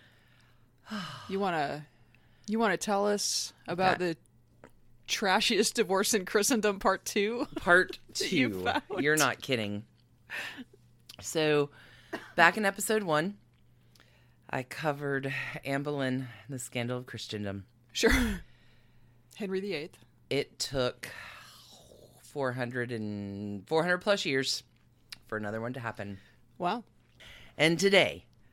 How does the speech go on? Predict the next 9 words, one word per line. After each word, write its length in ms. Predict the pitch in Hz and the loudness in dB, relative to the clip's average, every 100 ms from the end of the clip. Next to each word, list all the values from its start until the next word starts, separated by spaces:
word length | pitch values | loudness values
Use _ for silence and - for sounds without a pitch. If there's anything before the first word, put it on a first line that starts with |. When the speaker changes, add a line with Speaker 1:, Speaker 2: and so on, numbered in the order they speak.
| - _ _ _ _ _ _ - | -20 _ _ _ _ _ _ -4
Speaker 1:
I 160 | 127 | -2
bring 300 | 143 147 147 | 0 0 0
you 140 | 156 160 | 0 -2
the 80 | 165 | -2
story 500 | - 120 117 113 110 - 113 | -2 0 2 0 -2 -6 -6
of 100 | 123 | -4
the 100 | 117 | -4
trashy 440 | 107 127 110 - 143 | -4 -2 -2 -2 -4
divorce 640 | 143 113 110 - - | -4 -2 -2 -4 -6